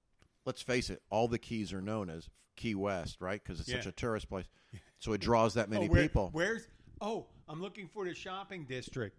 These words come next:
Speaker 2: You get someone that pulls up to you.
Speaker 1: Yeah.
Speaker 2: Let's say you're at Divers Direct at mile marker one hundred or ninety-nine point five,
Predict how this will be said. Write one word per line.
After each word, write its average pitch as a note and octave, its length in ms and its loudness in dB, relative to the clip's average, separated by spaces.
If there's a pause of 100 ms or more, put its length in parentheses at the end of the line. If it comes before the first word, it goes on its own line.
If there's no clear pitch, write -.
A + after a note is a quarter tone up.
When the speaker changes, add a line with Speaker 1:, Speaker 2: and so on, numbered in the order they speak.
Speaker 2:
You C3 180 2
get C3 200 0
someone B2+ 260 -2
that A2 100 -4
pulls A2+ 280 -2
up B2+ 260 -2
to C3 100 -2
you. A2+ 200 2
Speaker 1:
Yeah. A2 260 2
Speaker 2:
Let's C#3+ 160 0
say F3 80 2
you're C#3 160 6
at B2 140 0
Divers A#2+ 380 2
Direct A#2 340 0
at G#2 120 -6
mile B2+ 260 4
marker G#2+ 400 0 (480)
one C3 420 0
hundred A#2 320 2
or F#2+ 80 -4
ninety-nine A#2 480 2
point G#2+ 240 2
five, A2+ 340 2